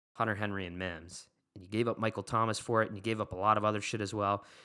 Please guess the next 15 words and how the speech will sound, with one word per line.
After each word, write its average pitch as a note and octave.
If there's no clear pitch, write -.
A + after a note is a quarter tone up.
It A#2
doesn't G3
sound E3+
like D3
enough C3
for A#2
me. A2+
Um, G#2
we've F3+
actually F3
got C#3+
a, A2
a B2
live C#3+
caller B2